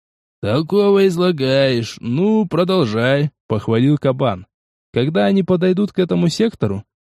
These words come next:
мы устроим несколько демонстрационных взрывов. Ну, вроде как они сработали от воздействия высокой температуры.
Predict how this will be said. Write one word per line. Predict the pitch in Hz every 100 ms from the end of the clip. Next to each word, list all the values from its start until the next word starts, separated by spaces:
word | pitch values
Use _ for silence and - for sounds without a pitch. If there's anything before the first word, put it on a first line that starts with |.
| -
мы | 127
устроим | 160 143 180 196 147
несколько | 151 185 139 117 107
демонстрационных | 120 127 - 139 - 180 175
взрывов. | 151 151 180 170 147 - _ _ _ _
Ну, | 107 175
вроде | 175 185 165 151
как | 170 165
они | 165
сработали | 160 165 165 214 135 110
от | 107 120
воздействия | 127 135 190 - 123
высокой | 104 107 160 156
температуры. | 143 139 147 156 156 165 101